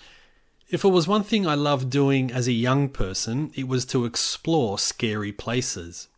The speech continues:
Um, abandoned buildings, brick pits, canals. I was forever climbing onto roofs just to see the view. Now, there was one place that was the scariest of them all.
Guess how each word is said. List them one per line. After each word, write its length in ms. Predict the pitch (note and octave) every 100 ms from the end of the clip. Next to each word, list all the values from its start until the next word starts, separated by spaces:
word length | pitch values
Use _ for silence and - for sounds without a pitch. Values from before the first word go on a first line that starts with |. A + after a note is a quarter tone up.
| _ - G#2
Um, 180 | G2+
abandoned 580 | A#2 A2 G#2+ A#2 A#2+ A#2
buildings, 540 | G#2+ G#2+ A2+ C#3+ D#3+ -
brick 440 | F#2+ - A#2+ -
pits, 300 | - E3 -
canals. 760 | - - A#2 G#2+ G2+ A#2 D#3 - - -
I 60 | -
was 160 | C#3+ -
forever 380 | - D3+ E3+
climbing 420 | E3+ - C#3+ C3+ A#2+
onto 280 | A#2 -
roofs 680 | G#2+ A2+ D#3+ A2+ B2 D3+ E3 - - -
just 280 | G#2+ C3 -
to 80 | -
see 260 | - - G2+
the 100 | G2
view. 440 | F#2+ C3 B2+ G2 - _ _ _ _ - - -
Now, 160 | - C#3
there 180 | C#3 E3
was 140 | D3+
one 240 | B2+ D#3+ E3+
place 380 | - A#2+ A#2
that 240 | - A2+ A2+
was 260 | A#2 G2+
the 100 | G#2
scariest 720 | A2+ - C3 B2 A2+ G#2 - -
of 200 | A2 F#2+
them 140 | F2+ F#2
all. 360 | G#2+ F#2+ -